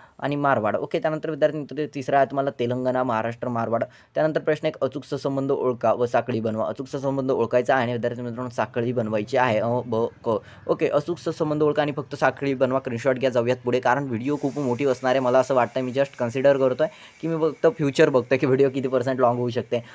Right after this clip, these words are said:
प्रश्न एक, अचूक सहसंबंध ओळखा व साखळी बनवा. अचूक सहसंबंध ओळखायचा आणि साखळी बनवायची आहे. ओके, सर्व स्क्रीनशॉट घेत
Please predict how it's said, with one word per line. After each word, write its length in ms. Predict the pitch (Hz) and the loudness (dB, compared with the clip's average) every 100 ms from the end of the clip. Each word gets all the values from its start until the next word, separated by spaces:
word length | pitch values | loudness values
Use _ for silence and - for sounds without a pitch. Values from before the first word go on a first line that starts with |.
| - | -2
प्रश्न 240 | 175 180 | -2 0
एक, 100 | 185 - | -2 -2
अचूक 200 | 151 151 | -4 -2
सहसंबंध 420 | 160 147 151 151 | -4 -2 -2 2
ओळखा 260 | 139 123 139 | 2 4 4
व 140 | 135 | 2
साखळी 320 | 139 123 131 | 0 -2 0
बनवा. 240 | 127 131 127 | 0 2 2
अचूक 200 | 120 - | 0 -10
सहसंबंध 400 | 135 143 139 135 | -10 -6 -2 0
ओळखायचा 400 | 131 135 131 95 | 2 0 0 0
आणि 220 | 120 123 | 0 -2
साखळी 360 | 123 117 117 | 0 0 0
बनवायची 380 | 117 110 110 104 | -2 -2 -4 -2
आहे. 200 | 113 113 | -2 0
ओके, 200 | 127 156 | 0 0
सर्व 200 | 160 143 | -2 -2
स्क्रीनशॉट 360 | 139 135 135 131 | -2 -2 0 0
घेत 120 | 131 | -2